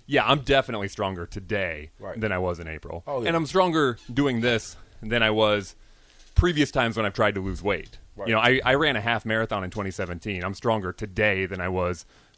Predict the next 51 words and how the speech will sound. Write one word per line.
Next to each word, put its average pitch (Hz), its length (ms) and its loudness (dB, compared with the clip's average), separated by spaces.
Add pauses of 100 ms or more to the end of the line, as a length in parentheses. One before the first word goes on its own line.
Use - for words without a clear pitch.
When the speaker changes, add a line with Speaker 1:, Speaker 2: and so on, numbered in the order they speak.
Speaker 1:
doing 113 400 2
that. 90 400 -2
Speaker 2:
Yeah. 98 160 -10 (220)
Speaker 1:
You 101 100 -2
know, 90 240 -2
I, 101 180 -2 (560)
I've 113 280 2
been 120 120 0
able 120 220 2
to 107 260 2
run 113 320 0
five 104 340 0
Ks 92 400 -4
and, 95 100 -8
and 98 160 -8
trail 104 280 0
runs 90 520 -4
Speaker 2:
Right. 95 160 -14 (140)
Speaker 1:
during 127 260 2
these 110 160 0
eight 104 160 0
months 98 380 -2 (540)
just 202 320 -4
by 151 100 4
doing 127 260 -2
Farrell's 110 360 -2
to 104 100 -8
train. 92 340 -6
I 90 80 -8
wasn't 143 240 -4
doing 147 380 2
any 131 240 0
other 101 160 -2
training, 95 420 -4 (300)
just 147 240 -2
going 151 240 2
through 127 120 -2
the 104 60 0
Farrell's, 101 400 -2
and 101 200 -8 (320)
got 135 180 0
me 123 100 -2
in 101 100 -2
good 113 160 0
enough 117 180 -4
shape 131 300 -4
to - 80 -10
be 107 60 -2
able 101 100 -2
to 98 60 -4
do 123 440 -4